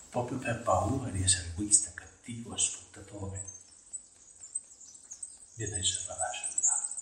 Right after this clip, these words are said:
questa paura. Io adesso so che di essere ok la mia anima è generosa e desidero il fiume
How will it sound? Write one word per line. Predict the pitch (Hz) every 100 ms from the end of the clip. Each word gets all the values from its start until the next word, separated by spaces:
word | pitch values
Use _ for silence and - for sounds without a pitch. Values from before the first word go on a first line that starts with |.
| -
questa | - - - -
paura. | - - - - - - - - - -
Io | 104
adesso | 101 107 104
so | - - -
che | -
di | 95
essere | 95 - 92 -
ok | 85 - - - - - - _ - - _ _ _ _ _ _ _ _ _ _ _ - _ _ _ _ _ - - - - - _ _ _ _ _ _ _ _ -
la | 101
mia | 101 95
anima | 92 92 - - -
è | -
generosa | - - - - - - - _ _ _ _ _ _ _ _ _ _ _ _ _ _ _ _ _ _ - _ - - - -
e | 101
desidero | 98 98 110 107 110 110 113 - -
il | 104 -
fiume | - - 120 120 90 - -